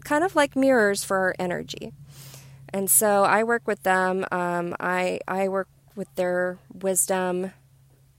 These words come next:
uh, to help you dive deeper and find answers that's going to help you on your journey. And right now, um,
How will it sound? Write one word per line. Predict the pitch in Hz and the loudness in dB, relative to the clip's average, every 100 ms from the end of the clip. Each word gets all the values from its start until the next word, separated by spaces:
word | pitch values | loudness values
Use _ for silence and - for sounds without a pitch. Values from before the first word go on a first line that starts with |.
| _ _ _ - | _ _ _ -8
uh, | 180 175 151 - | -6 -4 -6 -6
to | 190 | -8
help | - 196 - | -4 -4 -4
you | 208 220 | -4 -2
dive | 208 190 175 | 2 0 0
deeper | - 170 - 285 427 _ - - - _ _ _ 190 | -8 -10 -6 -6 -8 _ -20 -20 -20 _ _ _ -4
and | 185 180 180 180 180 | 0 0 0 -2 -4
find | 180 175 175 196 | -2 -2 -2 -4
answers | 190 - 311 349 392 - | -2 0 0 0 -2 -4
that's | 196 - | -4 -4
going | 185 185 | -4 -4
to | - 185 180 180 180 - _ _ _ - | -6 -4 -2 -2 -4 -10 _ _ _ -6
help | 220 269 | -4 -2
you | 285 | 0
on | 294 | 0
your | 294 | 0
journey. | 233 285 370 151 196 - _ _ _ _ _ _ _ _ - _ | 0 0 0 -2 -6 -14 _ _ _ _ _ _ _ _ -20 _
And | 190 190 190 190 190 - - | 0 2 2 2 -2 -8 -4
right | 226 - | -2 0
now, | 175 147 285 - _ _ - - | 0 2 -2 -6 _ _ -14 -8
um, | 185 175 170 185 208 | -4 -4 -4 -6 -10